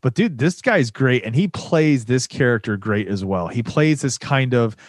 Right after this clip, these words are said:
you know, um, upper middle class, upper class white man,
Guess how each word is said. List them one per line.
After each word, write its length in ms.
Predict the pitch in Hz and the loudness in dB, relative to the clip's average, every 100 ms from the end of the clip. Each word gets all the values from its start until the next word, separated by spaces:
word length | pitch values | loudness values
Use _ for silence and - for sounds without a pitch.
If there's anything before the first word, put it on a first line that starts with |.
| - _ | -20 _
you 140 | 135 131 | -2 2
know, 440 | 120 110 110 104 _ _ _ _ | 4 4 2 -2 _ _ _ _
um, 240 | 120 110 107 139 | 2 2 2 0
upper 260 | 151 165 | 2 2
middle 240 | 143 139 139 | 2 2 2
class, 560 | - 135 127 131 - - | 0 0 4 2 0 0
upper 260 | 127 139 | 2 2
class 560 | 127 - 123 123 - - _ - _ _ | 0 2 2 2 -2 -8 _ -20 _ _
white 380 | - 104 117 139 | -8 0 2 2
man, 540 | 127 123 120 117 117 | 2 0 2 0 -4